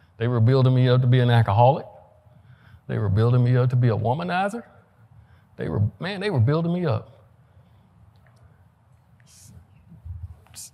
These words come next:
s-, just realize there are different types of fellowship. Be wise and choose accordingly. If it's not of one of God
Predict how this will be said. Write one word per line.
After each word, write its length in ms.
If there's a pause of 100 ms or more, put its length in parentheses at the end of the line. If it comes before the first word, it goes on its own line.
s-, 320 (160)
just 280
realize 540
there 140
are 60
different 360
types 280
of 100
fellowship. 480 (1400)
Be 160
wise 640 (160)
and 100
choose 300
accordingly. 640 (680)
If 220
it's 240
not 320
of 140
one 240
of 160
God 480